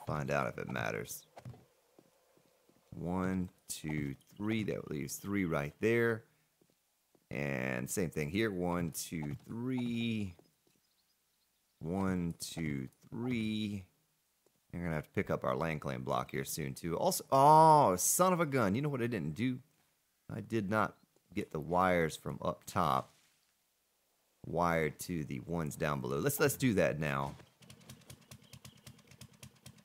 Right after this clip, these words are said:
All we need to do is take out, oh, shoot, Spartan! We needed to take that block out. <laughs> Whoopsie! Put that one there.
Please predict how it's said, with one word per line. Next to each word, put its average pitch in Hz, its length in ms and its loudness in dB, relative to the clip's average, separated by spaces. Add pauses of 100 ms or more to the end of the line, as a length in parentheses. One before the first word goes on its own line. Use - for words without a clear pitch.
(100)
All 104 120 2
we 92 100 2
need 87 180 0
to 78 60 -4
do 82 140 2
is 71 100 -2
take - 280 0
out, 78 260 4 (240)
oh, 120 580 10
shoot, - 760 -4
Spartan! 71 520 -2 (1300)
We 104 100 0
needed 82 260 2
to 64 60 -8
take 90 200 4
that 87 240 4
block 67 280 0
out. 71 200 2 (140)
<laughs> 139 760 4 (880)
Whoopsie! 294 960 2 (920)
Put - 140 -10
that 76 180 0
one 73 180 -4
there. 90 380 2